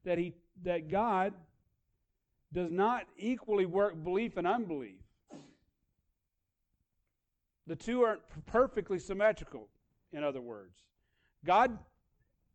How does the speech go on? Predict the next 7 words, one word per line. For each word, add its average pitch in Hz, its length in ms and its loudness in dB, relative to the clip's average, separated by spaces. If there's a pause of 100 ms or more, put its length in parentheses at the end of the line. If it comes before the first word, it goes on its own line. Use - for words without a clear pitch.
(480)
in, 180 180 -6 (160)
in, 165 120 -8
we're 180 120 -4
talking 208 320 -2
about 185 220 0
in 165 80 0
time, 160 500 -4